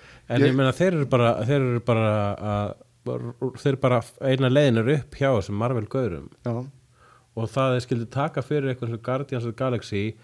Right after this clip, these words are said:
Speaker 1: sem er mjög óþekkt miðað við hina Marvel-titlana.
Speaker 2: Já.
Speaker 1: Og bara hörðustu nördarnir hafa lesið þetta. Það finnst mér djarft, en einhverju hlutu vegna, það hlakka ég til að sjá þessa mynd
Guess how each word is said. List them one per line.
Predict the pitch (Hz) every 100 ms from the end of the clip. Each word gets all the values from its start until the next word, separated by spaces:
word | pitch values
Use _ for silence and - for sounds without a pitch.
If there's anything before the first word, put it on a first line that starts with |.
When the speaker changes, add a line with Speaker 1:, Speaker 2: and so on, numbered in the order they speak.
| _
Speaker 1:
sem | _ - 113
er | 101 - - _ _
mjög | - 117 127 147 170 165 147 -
óþekkt | - 147 156 151 - 147 131 - - - -
miðað | 127 139 135 107 101
við | 104
hina | 101 98
Marvel-titlana. | 95 92 85 92 85 85 73 120 _
Speaker 2:
Já. | - 117 101 - _ _ _ _ -
Speaker 1:
Og | 104 -
bara | 120 131 127
hörðustu | 113 131 131 - 113
nördarnir | 120 120 98 95 95
hafa | 101
lesið | 101 98 90 85
þetta. | 87 - - _ _ _ _ - _
Það | 127 143
finnst | 156 147 143
mér | 120
djarft, | 143 101 104 - - - _ - - -
en | 113 107
einhverju | - 175 - 180 165
hlutu | 147
vegna, | 151 120
það | - 170 170
hlakka | 156 175 - 190
ég | 156
til | - 170 110 -
að | 117 120 117 104 -
sjá | - 147
þessa | 175 -
mynd | 135 139 107 113